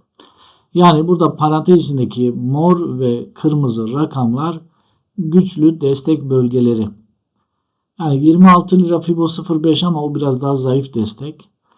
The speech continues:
Tabii bu buradan dikine inecek diye bir şey yok. Her gün taban yapacak demek değil. Ama böyle zigzag yapa yapa buralara kadar, çünkü buradan malı alan adam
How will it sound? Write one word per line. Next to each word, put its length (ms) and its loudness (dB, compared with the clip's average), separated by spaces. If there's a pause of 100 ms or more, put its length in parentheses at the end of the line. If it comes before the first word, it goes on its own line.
(280)
Tabii 300 4
bu 160 -4
buradan 360 0
dikine 380 -2
inecek 440 -2
diye 200 0
bir 40 -4
şey 220 -2
yok. 320 -2
Her 140 -2
gün 260 -4
taban 360 -2
yapacak 560 -8
demek 500 -6
değil. 360 0 (500)
Ama 480 0
böyle 320 -2
zigzag 480 -4
yapa 240 -4
yapa 500 -8 (420)
buralara 580 2
kadar, 380 -8
çünkü 360 -4
buradan 300 -2
malı 340 -2
alan 280 -2
adam 460 -4